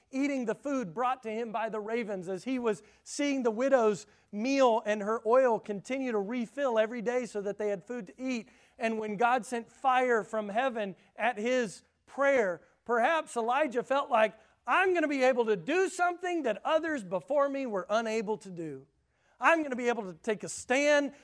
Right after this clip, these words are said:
I'm gonna be able to walk by faith. I'm gonna be able to do some things that others haven't been able to do." But when it came down to it, he acknowledged, "I'm no better than my fathers."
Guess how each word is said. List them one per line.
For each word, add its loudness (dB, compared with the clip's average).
I'm 2
gonna 0
be 2
able 2
to 2
walk 0
by -2
faith. 0
I'm 0
gonna -4
be -2
able 2
to 0
do 2
some -6
things -4
that -4
others 0
haven't -2
been -4
able -2
to -6
do." -2
But -8
when -6
it -10
came -4
down -2
to -4
it, -4
he -6
acknowledged, -10
"I'm -16
no -14
better -14
than -18
my -20
fathers." -20